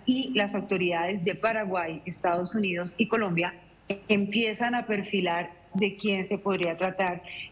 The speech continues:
quién daría la orden, y señalan directamente dentro de ese perfilamiento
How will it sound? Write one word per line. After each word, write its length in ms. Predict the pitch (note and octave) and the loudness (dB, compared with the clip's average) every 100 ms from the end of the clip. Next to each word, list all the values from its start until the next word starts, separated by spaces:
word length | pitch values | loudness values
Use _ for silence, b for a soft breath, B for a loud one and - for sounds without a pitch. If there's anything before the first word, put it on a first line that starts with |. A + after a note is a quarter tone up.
| - | 0
quién 240 | B3 A3+ G3+ | 2 2 2
daría 260 | F3+ F#3 | 0 0
la 200 | F#3+ G#3 | 0 0
orden, 420 | G3 E3+ F#3+ G#3+ - | -2 -2 -2 -4 -2
y 220 | - C4 B3+ | 0 0 0
señalan 540 | B3 G#3+ F#3+ F#3 G3 | 0 2 2 2 0
directamente 840 | A3 F3+ - F3+ G3 F#3+ E3+ F3 F3 | 0 -2 -2 0 2 0 0 -2 2
dentro 400 | F#3+ F3+ D#3+ E3+ | 0 0 0 0
de 180 | E3+ E3+ | 2 0
ese 160 | G3 | -2
perfilamiento 960 | F#3 G3+ - A3 A3 A3+ G3 E3 G3 | -2 -2 0 2 2 0 -2 -2 -6